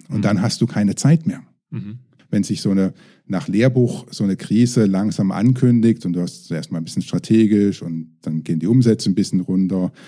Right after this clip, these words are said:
Speaker 1: und so weiter, dann hast du ja viel Zeit,
Speaker 2: Mhm.
Speaker 1: möglicherweise. In den meisten Fällen, glaube ich, draußen haben wir gar nicht so viel Zeit,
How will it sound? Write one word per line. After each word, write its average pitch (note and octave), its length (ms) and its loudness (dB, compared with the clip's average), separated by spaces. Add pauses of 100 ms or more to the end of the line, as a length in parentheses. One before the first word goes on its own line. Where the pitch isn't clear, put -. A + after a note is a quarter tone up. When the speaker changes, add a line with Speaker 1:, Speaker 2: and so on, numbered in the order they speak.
(140)
Speaker 1:
und G#2+ 60 -6
so G2+ 60 -2
weiter, F#2+ 140 0 (180)
dann F#2+ 160 2
hast B2+ 180 2
du A2+ 60 2
ja G#2+ 80 2
viel - 220 -4
Zeit, - 360 -10 (240)
Speaker 2:
Mhm. F#2+ 220 -10 (300)
Speaker 1:
möglicherweise. E2 680 -4 (300)
In F#2+ 100 -4
den E2+ 120 2
meisten E2+ 360 2
Fällen, F#2 240 2
glaube F2+ 200 -2
ich, - 100 -8
draußen F2 420 -4
haben E2 80 -4
wir D#2+ 80 0
gar D#2+ 160 -2
nicht D#2+ 140 -2
so F2 100 -2
viel E2 180 -2
Zeit, - 380 -4